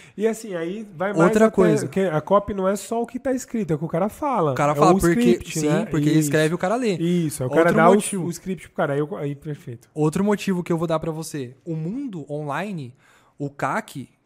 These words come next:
Speaker 2: gestores de tráfego sabem disso. O cac tem aumentado, mano.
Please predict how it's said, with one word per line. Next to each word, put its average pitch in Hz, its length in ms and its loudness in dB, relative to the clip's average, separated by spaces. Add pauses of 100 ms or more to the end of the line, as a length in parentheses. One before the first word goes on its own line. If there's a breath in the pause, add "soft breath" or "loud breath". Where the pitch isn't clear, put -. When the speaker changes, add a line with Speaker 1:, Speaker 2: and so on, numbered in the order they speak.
(160)
Speaker 2:
gestores 151 460 -4
de 160 80 -6
tráfego 143 340 -10
sabem 277 260 -12
disso. 196 320 -8
O 151 80 -12
cac 127 240 -8
tem 156 80 -10
aumentado, 240 540 -6
mano. 147 260 -8